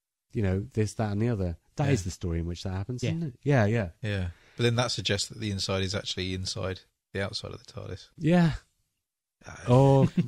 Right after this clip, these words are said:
Speaker 2: well,
Speaker 1: know,
Speaker 2: this is the
Speaker 3: Brain
Speaker 2: thing.
Speaker 3: hurts.
Speaker 2: This is the,
Speaker 1: <laughs>
Speaker 2: again, about where you get these other science fiction series that, that back themselves into a corner.
Speaker 1: Well, you know.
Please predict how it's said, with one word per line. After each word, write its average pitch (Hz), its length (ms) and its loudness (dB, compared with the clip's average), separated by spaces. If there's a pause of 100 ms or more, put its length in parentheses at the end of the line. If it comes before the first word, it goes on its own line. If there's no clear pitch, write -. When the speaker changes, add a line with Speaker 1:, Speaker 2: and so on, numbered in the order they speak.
Speaker 2:
well, 143 160 8
Speaker 1:
know, 143 40 10
Speaker 2:
this 135 160 8
is 120 120 8
the 113 60 8
Speaker 3:
Brain 123 100 4
Speaker 2:
thing. 196 160 6
Speaker 3:
hurts. 120 80 2
Speaker 2:
This 139 140 2
is 156 140 2
the, - 220 2
Speaker 1:
<laughs> 123 80 4
Speaker 2:
again, 110 640 4
about 101 320 0
where 101 120 0
you 98 140 -2
get 107 240 -2
these 95 380 -2 (580)
other 101 160 -2
science 101 300 -2
fiction - 300 -8
series 95 320 -2
that, 101 320 -8
that 110 160 -2
back - 180 -2
themselves 98 420 -4
into 92 180 -2
a 95 60 -2
corner. 92 380 -2 (580)
Speaker 1:
Well, 113 460 2
you 107 160 -2
know. 87 200 -2